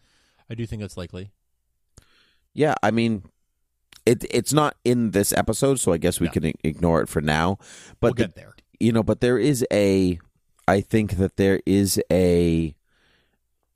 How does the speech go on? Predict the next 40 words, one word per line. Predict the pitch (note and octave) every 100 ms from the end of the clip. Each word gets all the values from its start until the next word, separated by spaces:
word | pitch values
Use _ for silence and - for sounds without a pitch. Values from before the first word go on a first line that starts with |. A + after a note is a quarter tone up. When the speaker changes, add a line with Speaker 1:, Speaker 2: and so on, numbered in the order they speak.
| _ _ _ _ _ _ _
Speaker 2:
you | A#2
know, | A#2 F#2+
it's | -
not | C3+
just | A2+
about | A2 A2
fitting | - G#2 F#2+
in, | F#2 F2+
but | F2
it's | E2+ -
about, | F#2 D#2+
like, | F2+ -
what | F#2 -
fear | - G2 F#2 F2
does | C#2+ D#2+ D#2
to | - D2+
you, | B1
this | C#2+ -
paralyzing | - F#2 E2+ D#2 D2 C#2+ C#2
fear. | - E2 C2+
And | D2
that's | F#2 F#2
where | F#2+ F#2
Speaker 1:
Right. | E2
Speaker 2:
the | D#2+ D2 - - - -
Earth's | G#2 F#2 -
First | G2+ F2 -
Terrorist | - G2 D#2+ D2+ -
group | F2+ E2+ -
kind | E2 D#2+ D#2
of, | D#2 C#2 - - _ -
kind | - F2+ D2+
of |
factors | - E2 - C#2+ C2+
into, | D#2 D2 - D#2 C#2+ C2+ - _ _ _ _
kind | - G2+
of | D#2+
factors | - E2 - D2+ D#2
into | D#2 C#2+
this | C#2 -